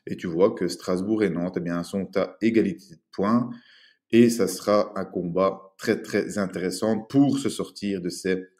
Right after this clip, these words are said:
places relégables. Donc, niveau enjeu, c'est vraiment parfait. Alors ensuite, niveau statistique.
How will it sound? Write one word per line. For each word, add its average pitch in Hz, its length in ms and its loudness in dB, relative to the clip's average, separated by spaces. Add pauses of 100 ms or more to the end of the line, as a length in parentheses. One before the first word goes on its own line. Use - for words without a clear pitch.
(120)
places 101 220 4
relégables. 92 400 2
Donc, 110 180 4
niveau 117 280 6
enjeu, 120 320 4
c'est 113 440 2
vraiment 101 440 -2
parfait. - 400 -10 (1500)
Alors 113 220 6
ensuite, 123 480 2 (540)
niveau 139 440 4
statistique. 120 800 -2